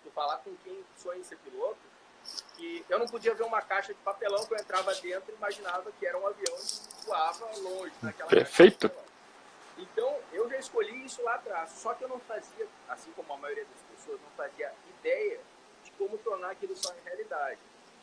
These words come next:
Speaker 1: né? Então, eu entrei pra escola militar, o colégio militar, onde eu fui meu colega, né? E, no
Speaker 2: Uhum.
Speaker 1: primeiro momento, eu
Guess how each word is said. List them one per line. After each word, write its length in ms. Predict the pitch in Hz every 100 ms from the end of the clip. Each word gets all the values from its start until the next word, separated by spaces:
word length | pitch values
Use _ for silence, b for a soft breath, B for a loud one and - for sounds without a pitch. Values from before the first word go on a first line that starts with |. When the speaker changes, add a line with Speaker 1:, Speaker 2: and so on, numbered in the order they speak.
| -
Speaker 1:
né? 100 | - - - - - -
Então, 180 | 254 262
eu 100 | 226
entrei 260 | 190 180 175
pra 120 | 175
escola 340 | 156 151 143 147
militar, 420 | 160 175 185 196
o 40 |
colégio 300 | - 120 123
militar, 360 | 156 156 170 180 - - 135
onde 100 | 135
eu 60 |
fui 140 | 131 -
meu 80 | - 165
colega, 440 | 170 147 190 131
né? 200 | 120 143 208 - - - -
E, 160 | 226 262
no 60 |
Speaker 2:
Uhum. 320 | 135 107 147
Speaker 1:
primeiro 200 | 277 -
momento, 440 | 370 349 214 - 403 359
eu 180 | 415